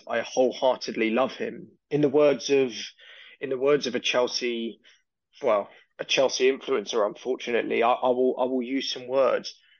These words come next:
Malo Gusto is my spirit animal. Malo Gusto is my sensei. Malo Gusto is the man who I, the man who I live for at the moment, mate. Honestly, he's just awesome. And as you say, he, he's made me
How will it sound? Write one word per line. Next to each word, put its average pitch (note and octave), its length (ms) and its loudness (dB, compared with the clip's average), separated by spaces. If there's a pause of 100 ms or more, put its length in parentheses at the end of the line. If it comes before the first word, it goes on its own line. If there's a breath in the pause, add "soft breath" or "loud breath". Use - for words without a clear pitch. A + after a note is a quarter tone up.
Malo C#3+ 300 0
Gusto C3+ 480 -2
is A#2+ 100 -4
my B2+ 160 -6
spirit C#3 480 0
animal. G#2+ 500 -8
Malo C3+ 360 4
Gusto C3 440 0
is B2 120 -2
my B2 160 -2
sensei. A#2 760 -2 (380 loud breath)
Malo C3+ 240 4
Gusto C3+ 540 2
is B2+ 140 0
the C3 80 -6
man C3 340 -2
who B2 200 -2
I, B2 380 0 (840 soft breath)
the A#2 60 -8
man D3 180 2
who D3+ 100 4
I D#3 80 4
live E3 180 2
for A#2 320 -10
at - 80 -18
the A2+ 60 -14
moment, A2 360 -4
mate. G#2+ 340 -4
Honestly, E3 440 2
he's - 580 -2 (500)
just F3 220 -4
awesome. A2 480 -6 (240)
And A#2+ 320 -4 (380 loud breath)
as D3 140 2
you E3 60 4
say, - 280 0 (240 loud breath)
he, - 400 2
he's E3 300 -4
made D#3+ 440 4
me E3 380 2